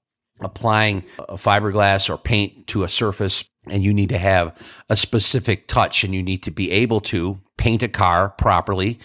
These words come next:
so that it looks good, and there, that involves a certain kind of a touch. And before you actually do that, the substrate needs to be properly prepared before you lay paint onto it.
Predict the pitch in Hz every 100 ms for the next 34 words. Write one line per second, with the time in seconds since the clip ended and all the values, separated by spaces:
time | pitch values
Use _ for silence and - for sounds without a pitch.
0 | - - - 113 101 92 85 - - 98
1 | 98 107 - 98 90 - - _ 95 92
2 | 90 90 90 - 92 98 - - - 101
3 | - 104 92 87 87 82 92 - 113 -
4 | 90 90 82 76 - - 90 - - -
5 | - - 117 127 120 - 165 165 127 120
6 | 107 107 107 98 175 131 113 110 101 -
7 | 123 104 - 110 98 110 123 127 - -
8 | 101 104 90 95 98 _ _ _ _ _
9 | _ _ _ - 87 90 92 - 95 147
10 | 165 135 110 98 107 98 95 92 - 110
11 | 98 - 92 98 95 - 127 92 98